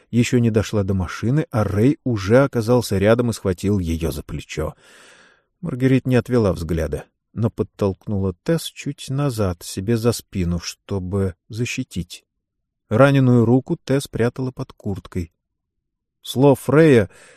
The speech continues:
Крис за повизгиванием работающего мотора разобрать не мог.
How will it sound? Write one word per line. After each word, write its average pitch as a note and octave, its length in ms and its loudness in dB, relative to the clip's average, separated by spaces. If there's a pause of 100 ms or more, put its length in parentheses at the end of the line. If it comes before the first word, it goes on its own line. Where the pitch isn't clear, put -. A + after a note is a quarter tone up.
(200)
Крис F3 340 0
за A2+ 320 -2
повизгиванием A2+ 1080 0
работающего A2+ 800 0
мотора C#3+ 500 2 (240)
разобрать C3+ 580 4
не C#3 160 2
мог. - 440 -2